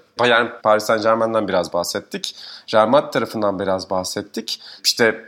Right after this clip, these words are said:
Chelsea-Porto eşleşmesi vardı. Şu anda zaman kazanmaya çalışıyorum diğer eşleşmeyi hatırlamaya çalışırken.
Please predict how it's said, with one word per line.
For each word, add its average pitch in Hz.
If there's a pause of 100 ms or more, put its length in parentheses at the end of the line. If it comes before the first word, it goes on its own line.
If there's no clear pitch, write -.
Chelsea-Porto 147
eşleşmesi 117
vardı. 101
Şu 123
anda 110
zaman 120
kazanmaya 98
çalışıyorum 92
diğer 92
eşleşmeyi 95
hatırlamaya 92
çalışırken. 95